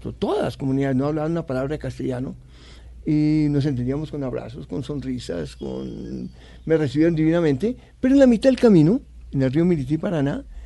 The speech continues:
encontré que la gente no estaba, y lo estaban explotando todavía los caucheros.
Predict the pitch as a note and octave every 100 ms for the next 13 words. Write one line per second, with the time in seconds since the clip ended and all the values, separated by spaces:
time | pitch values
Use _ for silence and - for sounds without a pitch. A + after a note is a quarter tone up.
0 | - - - - D3 E3+ D3+ D#3+ F#3+ C#3+
1 | C3+ F3+ E3+ C#3+ A#2 A3 - - - D3+
2 | B2+ D3 D3+ D3 - B2 C#3 D3 D3 C#3+
3 | D3 B2 A#2 - B2+ - -